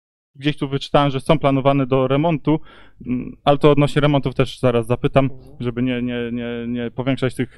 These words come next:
Speaker 1: ilości pytań naraz, więc chciałem zapytać, mm,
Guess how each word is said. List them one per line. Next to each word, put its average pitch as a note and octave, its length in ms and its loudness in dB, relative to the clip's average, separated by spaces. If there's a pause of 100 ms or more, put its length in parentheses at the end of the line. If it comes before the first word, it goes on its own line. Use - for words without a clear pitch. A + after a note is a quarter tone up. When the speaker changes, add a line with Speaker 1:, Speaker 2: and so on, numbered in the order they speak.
Speaker 1:
ilości B2 320 -4
pytań C3 240 -2
naraz, C#3 500 2 (160)
więc C3+ 160 0
chciałem C#3 200 0
zapytać, - 460 -2 (1200)
mm, C3+ 120 -14